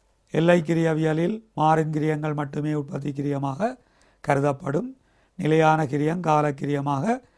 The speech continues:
கருதப்படும். உற்பத்தி இடம்பெறாத போது எல்லை கிரியம் அது மாறுங்கிரியம் பூஜ்ஜியம். வெளியீடு அதிகரிக்க அதிகரிக்க எல்லை கிரியம் அது அந்த மாறுங்கிரியம்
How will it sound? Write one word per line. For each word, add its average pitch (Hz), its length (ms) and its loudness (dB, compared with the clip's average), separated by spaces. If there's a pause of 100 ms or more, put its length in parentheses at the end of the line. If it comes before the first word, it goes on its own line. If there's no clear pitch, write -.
(180)
கருதப்படும். 143 600 -2 (760)
உற்பத்தி 190 640 4
இடம்பெறாத 190 720 6
போது 151 600 -2 (480)
எல்லை 175 480 4
கிரியம் 156 400 0 (480)
அது 156 220 2
மாறுங்கிரியம் 160 840 2
பூஜ்ஜியம். 147 560 -8 (1080)
வெளியீடு 196 500 8
அதிகரிக்க 180 580 4
அதிகரிக்க 151 720 -2 (460)
எல்லை 165 360 4
கிரியம் 151 440 -2 (480)
அது 151 140 0
அந்த 156 220 0
மாறுங்கிரியம் 156 840 2